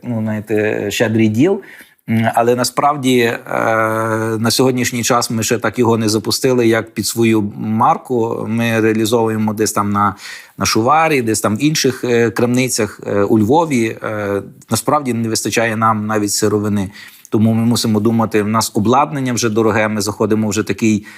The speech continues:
ем, свою нішу маємо, і вже бренд мусимо його дійсно, так як, дякую, ви сказали, що мусимо вже його,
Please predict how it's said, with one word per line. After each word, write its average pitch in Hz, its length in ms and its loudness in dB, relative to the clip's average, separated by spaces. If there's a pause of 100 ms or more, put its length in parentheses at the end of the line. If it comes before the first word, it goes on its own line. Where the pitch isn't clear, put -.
(260)
ем, 101 1400 -2
свою 110 320 2
нішу 143 280 0
маємо, 113 460 0
і 104 100 4
вже 107 180 2
бренд 117 440 0
мусимо 107 440 0
його 104 160 4
дійсно, 107 300 0
так 101 200 -2
як, 98 80 -4
дякую, 107 320 0
ви 104 80 2
сказали, 120 460 0
що - 120 -6
мусимо 104 300 -2
вже 104 160 0
його, 101 260 2